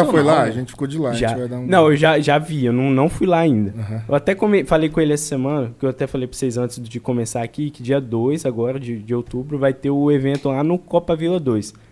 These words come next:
Speaker 3: no campo do Marambai, que é o evento pras crianças, tá ligado?
Speaker 1: Aham.
Speaker 3: E aí eu falei pro... pro... Conversei com, com o Márcio antes e falei pro Cris levar o, o, a, a criançada dele lá. Ele falou que tem cento e cinquenta crianças mais ou menos. Que
Speaker 2: Quem que é Márcio?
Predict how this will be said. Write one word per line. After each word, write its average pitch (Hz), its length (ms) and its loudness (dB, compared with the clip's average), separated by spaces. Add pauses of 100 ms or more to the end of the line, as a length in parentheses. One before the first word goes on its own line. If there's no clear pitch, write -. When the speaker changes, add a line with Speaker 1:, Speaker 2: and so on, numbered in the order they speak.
(160)
Speaker 3:
no 127 100 -6
campo 123 280 -4
do 135 80 -2
Marambai, 127 480 -2
que 123 100 -6
é 120 40 -4
o 127 100 -2
evento 139 220 -2
pras 147 260 -4
crianças, 147 440 -2
tá 113 120 -14
ligado? 113 320 -10
Speaker 1:
Aham. 120 180 -12 (380)
Speaker 3:
E 151 80 2
aí 156 60 6
eu 165 100 4
falei 175 240 4
pro... 175 580 4
pro... 151 500 -4
Conversei 147 380 -2
com, 139 240 -4
com - 160 -8
o 135 60 0
Márcio 135 420 -2
antes 156 240 -10
e 170 140 -8
falei 165 240 -4
pro 170 160 -6
Cris 180 260 -2
levar 175 400 4
o, 170 380 -2 (320)
o, 139 240 0
a, 139 80 2
a 139 280 -8
criançada 156 520 -2
dele 156 160 -2
lá. 165 100 0
Ele 135 80 0
falou 131 160 -6
que - 60 -20
tem 135 160 -6
cento 147 300 -6
e - 20 -12
cinquenta - 260 -6
crianças 131 280 -4
mais 131 140 -2
ou 127 60 -2
menos. 117 160 -6
Que - 120 -20
Speaker 2:
Quem 190 140 6
que 190 80 -6
é 170 60 0
Márcio? 127 380 -4